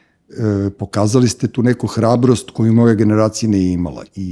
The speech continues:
ja sam strašno ponosan, recimo, na neke tvoje prijatelje koje sam imao prilike da upoznam,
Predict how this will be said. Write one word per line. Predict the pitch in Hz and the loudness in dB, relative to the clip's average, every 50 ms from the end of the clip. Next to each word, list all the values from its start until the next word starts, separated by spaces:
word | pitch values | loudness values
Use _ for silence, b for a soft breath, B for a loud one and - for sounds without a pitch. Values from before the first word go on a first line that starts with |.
| 90 87 90 90 90 82 | -8 -8 -8 -10 -10 -6
ja | 95 92 90 | -6 -6 -4
sam | - - 95 | -6 -8 -8
strašno | - - 107 104 98 - - 120 110 | -6 -4 -2 -2 -2 -2 -2 -4 -4
ponosan, | 113 - 107 107 120 123 123 120 - 113 98 | -4 -6 -4 -2 0 0 0 0 -2 -2 -2
recimo, | 101 101 - - 110 113 | -2 -2 -2 -2 -2 0
na | 107 104 | 2 2
neke | 107 104 - 110 | 2 0 0 -4
tvoje | 95 - 120 113 107 - | -6 -4 -2 -2 -2 -2
prijatelje | - 104 110 107 104 - 104 98 98 | 0 0 0 0 0 -2 -4 -4 -4
koje | - - 92 | -6 -6 -10
sam | 90 - 95 98 101 | -8 -4 -4 -2 0
imao | 101 104 104 101 95 | 0 0 0 0 -2
prilike | - - 107 110 113 - - 101 | -4 -4 0 0 0 0 -2 -4
da | 92 95 | -6 -6
upoznam, | 90 - 92 101 110 104 120 120 113 | -8 -6 -4 -2 -2 0 2 2 0